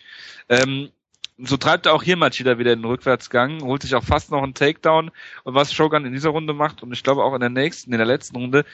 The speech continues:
er setzt immer ein, zwei schöne Elbows, wenn beide im Clinch sind und, äh, beim, beim Rausgehen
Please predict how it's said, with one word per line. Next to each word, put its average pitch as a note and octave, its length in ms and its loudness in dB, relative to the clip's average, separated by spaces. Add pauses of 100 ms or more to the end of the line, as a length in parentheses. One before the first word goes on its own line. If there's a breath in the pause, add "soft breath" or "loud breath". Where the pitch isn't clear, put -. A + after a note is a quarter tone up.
(280 loud breath)
er B2 160 4
setzt D3+ 460 0
immer D#3+ 180 2
ein, C3 160 2
zwei D#3+ 180 2
schöne D3+ 300 0
Elbows, D3+ 500 2
wenn C#3 160 -4
beide C#3 220 2
im B2 140 -6
Clinch E3+ 360 -8
sind D3 300 -4
und, C3+ 480 -4
äh, B2 300 -2
beim, A#2+ 340 -2
beim A#2 220 -2
Rausgehen C3+ 720 0